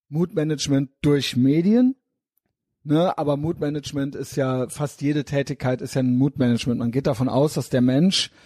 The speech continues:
ähm, sei-, Stimmungen hat ja, also, äh, äh,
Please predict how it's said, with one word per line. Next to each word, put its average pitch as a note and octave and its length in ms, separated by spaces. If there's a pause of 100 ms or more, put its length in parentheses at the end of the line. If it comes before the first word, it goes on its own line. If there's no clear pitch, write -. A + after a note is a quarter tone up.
(640)
ähm, D3 520
sei-, C#3+ 340 (220)
Stimmungen G#3+ 540
hat C4 320 (300)
ja, D#3+ 340
also, C3+ 520
äh, C3 320 (240)
äh, B2+ 220